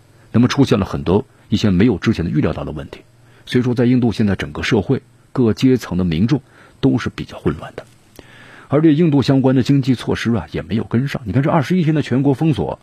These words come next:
可能对印度的经济会造成的致命的损害。咱们往大了说吧，印度经济下行，对吧？二零一九年全年的经济呢，增速是五点三亿多，人均G D P啊，刚刚超过两千一百美元。截止到去年十一月底呢，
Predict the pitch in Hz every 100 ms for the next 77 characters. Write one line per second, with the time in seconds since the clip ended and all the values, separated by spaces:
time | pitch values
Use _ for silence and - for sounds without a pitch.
0 | _ _ _ - 90 123 135 139 131 110
1 | 95 92 139 127 - _ 98 110 90 82
2 | 87 110 87 76 - - - - _ _
3 | _ _ _ - 120 117 76 - 120 85
4 | - - 67 - - _ _ _ - 117
5 | 104 95 107 85 82 82 - - 98 82
6 | - _ _ _ 107 107 123 101 95 110
7 | 107 113 113 113 117 107 85 76 - 107
8 | 104 85 85 90 76 - 92 85 85 -
9 | _ - - 110 143 170 156 147 120 131
10 | 92 - _ _ 117 117 117 110 104 87
11 | 69 90 104 92 - - - _ _ _
12 | _ _ - 151 139 123 131 135 127 -
13 | 131 120 - 78 71